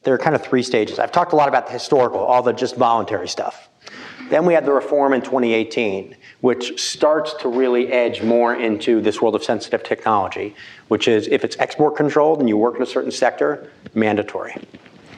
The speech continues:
The reform continues because this is Washington. So the law was passed in twenty eighteen. There are still regulations being promulgated to implement that law. And those are the draft regulations you mentioned that came out. Ongoing throughout that, there's also a reform of all U S export control.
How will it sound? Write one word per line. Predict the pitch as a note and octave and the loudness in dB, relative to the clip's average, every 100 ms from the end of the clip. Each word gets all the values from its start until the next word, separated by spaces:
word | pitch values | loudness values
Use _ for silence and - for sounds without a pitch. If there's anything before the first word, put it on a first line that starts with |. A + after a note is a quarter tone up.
| - _ - - - - | -20 _ -16 -16 -14 0
The | C#3 | 2
reform | C#3+ F#3 F#3+ E3 | 4 2 2 2
continues | C#3 C3 D#3 A2+ D#2 A#2 | -2 -2 0 0 -2 -6
because | - A2+ A2 | -6 -4 -4
this | A2+ | -4
is | C#3+ | 0
Washington. | C#3+ C3 - A2+ A2+ B2 | 2 2 0 -4 -4 -6
So | - A2+ | -6 -2
the | G#2+ | 2
law | B2+ D#3+ | 4 4
was | F#3 D3 | 4 2
passed | - C#3+ - | 2 2 0
in | C#3 | -6
twenty | - C#3 B2+ | -2 0 2
eighteen. | A2+ A2+ D#3+ C#3+ F#2+ A2 D#3 - - - | 2 0 -2 -2 -2 -6 -12 -16 -18 0
There | C3 | 0
are | |
still | C3 - F#3 | 2 2 2
regulations | B2+ C#3+ C#3 C3+ C#3 C3+ B2+ A2+ | 2 2 4 4 2 0 -4 -4
being | - A#2+ A2+ | 0 0 0
promulgated | A#2 E3+ E3+ C3 A2 G#2 G#2+ - | -2 -2 0 2 2 0 -2 -6
to | C#3 | -4
implement | C#3+ B2 B2 A2+ - | -2 0 0 0 0
that | G#2+ - | 0 2
law. | A#2 G#2 - - - - - - | 0 0 -2 -12 -20 -20 -18 -4
And | A#2 | 2
those | C3 C#3 | 2 2
are | |
the | C3 | 0
draft | B2+ C3 B2 B2+ | 2 2 2 0
regulations | A#2 A#2 A#2 A2+ A2 | 0 0 0 -2 -2
you | A2+ | 0
mentioned | G#2+ G#2 G#2+ G#2 G#2 G#2 | 0 -2 -2 -2 -2 -6
that | A2+ | -8
came | - A#2 | -4 -2
out. | G#2 G2 - _ _ _ _ | -2 -2 -10 _ _ _ _
Ongoing | D#3+ G#3+ A3+ G#3 F#3 D#3+ C#3+ | 2 2 4 2 4 2 0
throughout | - C#3+ B2+ C3+ | 0 0 0 0
that, | E3+ D#3+ G#2+ A2 - - | 2 2 2 -2 -8 -16
there's | B2+ A#2+ A2+ | -8 -6 -2
also | C#3 D3 - | 0 0 2
a | C#3+ | 2
reform | C3 A#2 B2 A#2+ A#2 | 2 0 0 0 2
of | A2 | 2
all | A2+ B2 C3 C3 A2 | 2 4 4 2 0
U | A2 | 0
S | A#2+ - F3+ | 0 0 -4
export | F#3 - C3+ | -2 -2 -2
control. | - - - - | -4 -10 -8 -8